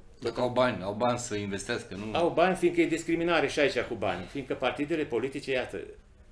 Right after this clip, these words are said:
Speaker 2: guvernanțe, nu știu ce fac, subvenționează de la stat partidele politice, cele care sunt în Parlament.
Speaker 1: Parlamentare, da.
Speaker 2: Și noi, care Partidul România Mare, nu, nu, noi suntem și mai amărâți, n-avem nici bani și nu ne dă niciun leu. Dar cei care, P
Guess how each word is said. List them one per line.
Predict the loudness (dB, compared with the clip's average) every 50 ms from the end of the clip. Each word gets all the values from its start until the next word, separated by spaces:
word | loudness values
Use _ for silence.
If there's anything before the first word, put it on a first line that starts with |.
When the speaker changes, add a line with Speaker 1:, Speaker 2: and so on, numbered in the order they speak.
| -20 -20 -20 -20 -14
Speaker 2:
guvernanțe, | -10 -6 -2 0 0 2 2 0 0 -2 -6
nu | -6 -6
știu | -8 -8 -10
ce | -8
fac, | -8 -12 -14 -14 -18 -20 -20 -20 -20 -20 -20 -10
subvenționează | -4 -2 0 2 2 2 2 2 0 0 2 4 2 2 2 0
de | 2 2 4
la | 4 4
stat | 2 0 -4 -10 -8 -8 -6 -6 -6 -6 -8 -10 -12 -18 -20 -16 -10
partidele | -6 -6 -4 -4 -6 -6 -2 -2 -2 -2
politice, | -2 -4 -4 -4 -4 -4 -4 -6 -6 -6 -6
cele | -6 -4 -4 -4 -2 -2
care | -2 -2 -2 -2
sunt | -4 -6 -6 -6
în | -6
Parlament. | -2 0 2 6 6 6 6 4 0 -4 -8 -12
Speaker 1:
Parlamentare, | -10 -8 -6 -4 -4 -4 -4 -2 -2 -4 -4 -4
da. | -6 -8 -10 -10
Speaker 2:
Și | -8 -4 0
noi, | 4 4 4 6
care | 8 6 6 6
Partidul | 6 4 4 4 4 2 0 2 2
România | 2 2 0 0 0
Mare, | 2 4 6 6 6
nu, | 6 6 6
nu, | 6 4 4 4 2 -2 -2
noi | -2 -2 -2 -2
suntem | -2 -4 -4 0 0 0
și | 0 -2 -2
mai | 0 2 2
amărâți, | 4 4 2 2 2 -2 -4 -8 -14 -20 -20 -20 -20 -12
n-avem | -6 -2 -2 -2 -2 -2
nici | -4 -6 -6 -4
bani | -2 0 0 0 -2
și | -4 -2
nu | -2
ne | 0 0
dă | 0 0
niciun | 0 -2 -2 -2 -4 -4 -4 -6 -4 0
leu. | 0 0 0 0 -4 -16 -14 -6
Dar | -2 -2 0
cei | 0 0 2
care, | 4 4 4 4 0 -2 -8 -16 -20 -20 -20 -20 -20 -20 -20 -20 -20 -20 -20 -10 -4
P | -2